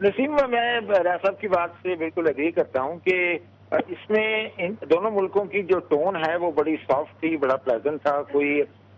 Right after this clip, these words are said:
untoward incident नहीं हुआ, कोई aggressive body language इस्तेमाल नहीं हुई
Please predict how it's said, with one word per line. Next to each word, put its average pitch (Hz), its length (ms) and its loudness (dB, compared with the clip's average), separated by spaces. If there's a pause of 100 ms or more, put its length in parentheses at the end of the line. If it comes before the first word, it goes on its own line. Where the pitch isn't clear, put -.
untoward 147 440 0
incident 143 480 0
नहीं 143 120 2
हुआ, 135 300 2
कोई 135 220 0
aggressive 127 360 0
body 113 260 0
language 139 320 0
इस्तेमाल 127 400 -2
नहीं 139 140 -2
हुई 135 260 0